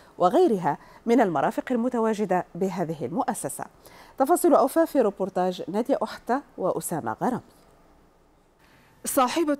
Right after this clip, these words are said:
Speaker 2: السمو الملكية الأميرة لالا أسماء والسيدة الأولى لكوت ديفوار دومينيك واتارا في زيارة لمؤسسة لالا أسماء، المؤسسة التي توفر التعليم للأطفال والشباب الصم من التعليم الأول إلى الثانوي.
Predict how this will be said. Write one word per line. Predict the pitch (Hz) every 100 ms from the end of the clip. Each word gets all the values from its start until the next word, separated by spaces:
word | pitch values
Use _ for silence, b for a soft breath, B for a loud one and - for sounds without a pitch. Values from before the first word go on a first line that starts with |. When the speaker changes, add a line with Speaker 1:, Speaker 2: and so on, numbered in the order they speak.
| 262
Speaker 2:
السمو | 247 240 208 240
الملكية | 214 175 180 185 - 208
الأميرة | 175 165 202 208
لالا | 180 175 175
أسماء | 190 - 233 240
والسيدة | 170 160 - 214 185
الأولى | 175 202 202
لكوت | 180 170 185
ديفوار | 175 170 220 196
دومينيك | 196 196 196 196
واتارا | 240 240 202 180 - B B _
في | 269 262
زيارة | 233 302 349 330
لمؤسسة | 269 180 160 120 202 226 226 220
لالا | 180 165 160
أسماء، | - 226 247 - - b b -
المؤسسة | 190 180 - 240 269 269 311 370
التي | 220 170
توفر | 170 175 - 240
التعليم | 226 214 185 262 240
للأطفال | 170 170 170 - 226 180
والشباب | 160 - 190 214 180
الصم | 165 - 226 302 B B -
من | 247 285
التعليم | 294 285 277 294
الأول | 233 - 262 277 254
إلى | 190 185
الثانوي. | 196 294 277 185 170